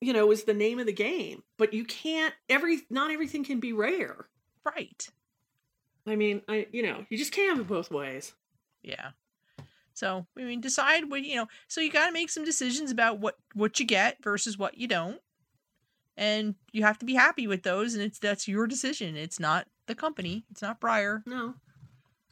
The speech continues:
Speaker 2: So, everybody get over themselves is my takeaway.
Speaker 1: <laughs> It's a hobby. It's supposed to be fun, guys.
Speaker 2: It is
Speaker 1: Fun.
Speaker 2: supposed to be fun.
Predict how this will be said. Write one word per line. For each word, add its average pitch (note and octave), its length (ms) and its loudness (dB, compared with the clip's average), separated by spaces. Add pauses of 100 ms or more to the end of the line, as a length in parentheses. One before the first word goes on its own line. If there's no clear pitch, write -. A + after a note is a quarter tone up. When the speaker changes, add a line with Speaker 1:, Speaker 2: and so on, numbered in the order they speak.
(120)
Speaker 2:
So, F3+ 320 -6 (240)
everybody A3 340 -2
get A3+ 140 0
over G3 180 2
themselves E3+ 520 -2
is E3 200 -10
my D#3+ 340 -4
takeaway. A2+ 440 -10 (200)
Speaker 1:
<laughs> G#3+ 200 -4 (1200)
It's C4 140 -2
a C4+ 80 4
hobby. A3+ 300 4
It's G3 120 0
supposed G3+ 260 -2
to F#3 40 -8
be F3+ 60 -8
fun, D3+ 320 -6 (260)
guys. D#3 340 -8
Speaker 2:
It F3 120 -4
is A3 120 0
Speaker 1:
Fun. - 120 2
Speaker 2:
supposed G#3+ 280 0
to F#3 60 -8
be F#3+ 120 -4
fun. D3+ 400 -6